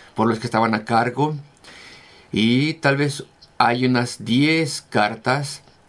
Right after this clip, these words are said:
que son escritas del mayor de la ciudad, del regente de la ciudad, también, por ejemplo, de Tiro,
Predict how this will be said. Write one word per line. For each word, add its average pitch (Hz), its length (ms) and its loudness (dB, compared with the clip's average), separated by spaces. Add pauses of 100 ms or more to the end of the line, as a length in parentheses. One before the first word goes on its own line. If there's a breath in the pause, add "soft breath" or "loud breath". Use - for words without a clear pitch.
(400 loud breath)
que 113 180 2
son 123 220 0
escritas 123 540 0
del 107 140 2
mayor 113 340 2
de 123 80 4
la 123 100 0
ciudad, 120 240 2
del 117 100 -2
regente 117 440 0
de 117 80 0
la 113 140 0
ciudad, 113 420 -2
también, 110 260 -2
por 120 140 0
ejemplo, 113 260 -2
de 110 80 -2
Tiro, 127 420 0